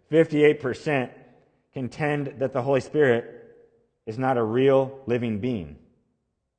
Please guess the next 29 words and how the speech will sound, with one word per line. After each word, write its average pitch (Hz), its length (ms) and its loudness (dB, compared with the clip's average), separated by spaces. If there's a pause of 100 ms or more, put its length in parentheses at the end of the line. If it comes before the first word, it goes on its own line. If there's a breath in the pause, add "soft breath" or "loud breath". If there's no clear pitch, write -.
(960)
but 110 80 -8
is 101 120 -8
merely 127 360 0
a 110 100 -6
symbol 113 300 -4
of 101 100 -6
God's 107 240 -2
power, 113 380 -2
presence, 107 460 -6
or 98 40 -8
purity. 85 460 -8 (2000)
I 98 40 -20
mean, 107 120 -12
s-, - 120 -18
I 101 120 -14
mean, 104 160 -12 (100)
so 95 160 -8
they 95 160 -10
wouldn't 101 220 -8
believe 113 200 -10
in 113 60 -12
the 120 80 -10
Trinity. 85 420 -16 (1500)
You 78 60 -18
know, 92 100 -12
one 101 240 -10
God, 104 320 -2
three 113 120 -8
persons. 82 520 -10